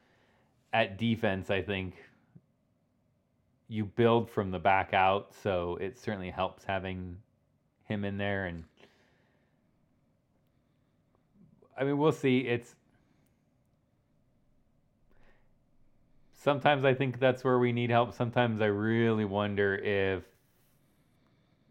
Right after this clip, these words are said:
you know, what we s-, the problems that we see on the back end are actually a result of what we see up front. And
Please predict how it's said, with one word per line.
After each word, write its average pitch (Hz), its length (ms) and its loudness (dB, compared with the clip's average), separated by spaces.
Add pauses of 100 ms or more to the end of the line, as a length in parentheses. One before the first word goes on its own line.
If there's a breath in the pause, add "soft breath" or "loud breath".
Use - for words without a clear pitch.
you 98 220 -12
know, 92 100 -10
what 98 240 -2
we 101 120 -6
s-, - 160 -18 (100)
the 110 100 -4
problems 113 680 2
that 113 80 -4
we 101 120 -10
see 110 200 -4
on 92 100 -4
the 90 80 -6
back 92 380 0
end 90 240 -8
are 85 240 -8 (100)
actually 90 400 -8
a 85 60 -12
result 87 580 -8
of 87 140 -14
what 90 180 -10
we 90 100 -14
see 92 240 -16
up 90 140 -16 (140)
front. 82 320 -12 (1120 soft breath)
And 85 420 -10